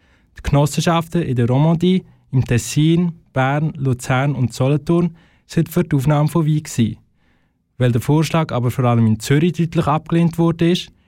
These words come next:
ist es nicht zum Erfolg mehr gekommen. Der Vorschlag ist knapp abgelehnt worden.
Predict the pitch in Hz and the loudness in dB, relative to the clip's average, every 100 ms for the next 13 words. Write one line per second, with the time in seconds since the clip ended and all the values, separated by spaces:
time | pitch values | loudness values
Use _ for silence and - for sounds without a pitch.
0 | _ - 139 147 143 139 - 135 135 131 | _ -2 0 0 0 -2 0 2 2 2
1 | 127 123 - 127 120 107 - _ _ _ | -2 0 0 0 0 -4 -6 _ _ _
2 | - 110 147 156 175 170 - 113 - 143 | -6 0 0 2 0 -2 -4 -10 -4 -2
3 | 147 - 120 120 127 123 120 107 - - | -2 -2 -4 -2 0 0 0 -4 -4 -12